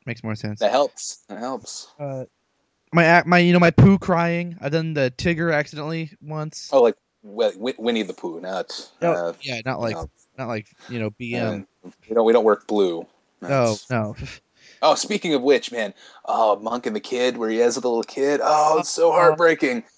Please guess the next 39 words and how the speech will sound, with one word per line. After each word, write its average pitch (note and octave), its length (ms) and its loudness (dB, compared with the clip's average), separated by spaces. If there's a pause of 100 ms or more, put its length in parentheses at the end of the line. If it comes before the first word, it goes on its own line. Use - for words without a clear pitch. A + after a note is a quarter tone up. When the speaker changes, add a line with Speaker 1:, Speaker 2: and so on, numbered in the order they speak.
(160)
Speaker 1:
this D#3+ 100 -16
Speaker 2:
Oh F3 300 4
my E3+ 180 2
God. E3+ 460 -2 (240)
Speaker 1:
episode. D3+ 1120 -4 (720)
Speaker 2:
Okay, G#2 260 -2
all G2 120 -4
right, F#2 100 -4
we're, A2 160 -4
uh, G2+ 140 -4 (320)
not F#2 100 -4
talking F#2+ 160 -8
Speaker 1:
Like, G2 60 -6
Speaker 2:
about F2+ 100 -4
Monk F#2 220 -14
now. F2 160 -10
Speaker 1:
do D3+ 100 -10
that. C#3 240 -8
It's C3 240 -16
sad. A2+ 560 -8
<laughs> - 140 -20
Speaker 2:
<laughs> - 120 -20
It F3+ 440 -4
is A#3+ 180 0
so A#3 220 2
very G#3+ 320 2
sad. G3+ 560 2
And F3+ 100 -10
then F#3+ 140 -2
he's G3 140 -8
the - 140 0
little F#3+ 120 6
kid. F#3+ 360 2
Didn't G3+ 180 -2
he G3+ 40 2
have, G3 100 6
like, F#3+ 140 0
the F3 80 0
little F3 300 0